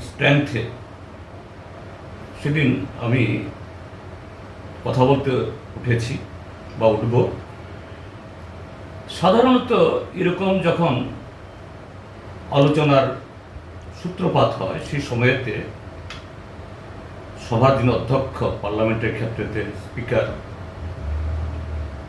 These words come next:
বিধানসভার ক্ষেত্রেতে স্পিকার, তারা কিভাবে সদস্যরা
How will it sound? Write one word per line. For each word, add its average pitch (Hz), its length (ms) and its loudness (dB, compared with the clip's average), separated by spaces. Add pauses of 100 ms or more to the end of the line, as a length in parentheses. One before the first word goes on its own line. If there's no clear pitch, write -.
(280)
বিধানসভার 123 480 6
ক্ষেত্রেতে 117 340 -2
স্পিকার, 101 540 -2 (2250)
তারা - 500 6 (140)
কিভাবে 185 680 4 (2000)
সদস্যরা 147 400 6